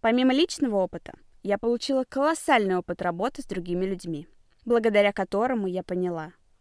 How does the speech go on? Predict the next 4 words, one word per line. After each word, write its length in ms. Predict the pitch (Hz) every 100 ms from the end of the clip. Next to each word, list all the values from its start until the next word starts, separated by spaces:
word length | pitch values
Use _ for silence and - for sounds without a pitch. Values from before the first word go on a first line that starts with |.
| _
что 260 | - -
все 260 | 220 - 202
организмы 600 | 226 220 190 175 - - _ _ _ -
разные. 640 | 175 185 185 - 160